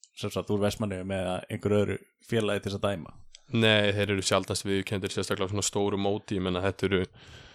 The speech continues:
Speaker 2: ég veit ekki hvað þetta eru margir leikir, þetta eru örugglega yfir þúsund leikir líku, þannig að
Speaker 1: Einmitt.
Speaker 2: þetta er allt frá, sko, strákum sem eru bara sextán ára að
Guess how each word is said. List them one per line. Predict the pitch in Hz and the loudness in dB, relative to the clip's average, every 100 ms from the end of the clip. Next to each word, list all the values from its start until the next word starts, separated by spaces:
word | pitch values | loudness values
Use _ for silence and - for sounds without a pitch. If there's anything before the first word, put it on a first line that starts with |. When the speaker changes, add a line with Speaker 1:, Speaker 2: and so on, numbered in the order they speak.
| - - _ _ - | -20 -20 _ _ -10
Speaker 2:
ég | 95 | -6
veit | 92 | -6
ekki | 85 - | -4 0
hvað | 95 | 2
þetta | 98 92 | 2 -2
eru | 95 | -2
margir | 95 95 | 0 0
leikir, | 98 87 | 0 0
þetta | 85 90 | -2 -2
eru | 90 | 0
örugglega | 92 | -2
yfir | 87 104 | -2 -6
þúsund | 98 - 92 | -6 -6 -2
leikir | 101 104 - | -2 -2 -4
líku, | 104 - 98 | -4 -2 -4
þannig | 87 | 2
að | 107 87 | 2 2
Speaker 1:
Einmitt. | 87 - | 0 -2
Speaker 2:
þetta | 92 - | -4 0
er | 95 | 0
allt | 95 | 0
frá, | - 101 98 - - - | 0 2 2 -2 -12 -10
sko, | - 95 | -6 -4
strákum | 101 101 98 101 | 0 0 2 -2
sem | 92 95 | -2 0
eru | 101 98 | 0 0
bara | 92 98 | -2 0
sextán | 104 - 113 104 | 0 0 0 2
ára | 104 | 2
að | 101 | 2